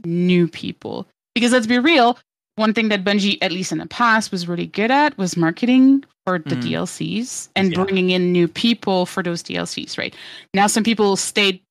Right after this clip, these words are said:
Speaker 1: after Witch Queen because Witch Queen was an absolute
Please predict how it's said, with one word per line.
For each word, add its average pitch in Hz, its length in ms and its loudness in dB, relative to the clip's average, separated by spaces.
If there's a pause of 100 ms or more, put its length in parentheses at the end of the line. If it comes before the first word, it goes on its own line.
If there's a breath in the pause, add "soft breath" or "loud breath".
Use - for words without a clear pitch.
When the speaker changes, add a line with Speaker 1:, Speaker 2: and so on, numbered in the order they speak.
(220)
Speaker 1:
after 185 280 -2
Witch 170 240 -2
Queen 320 220 4
because 226 240 2
Witch 170 260 -6
Queen 175 220 -8
was 170 220 -4
an 156 100 -6
absolute 160 520 -6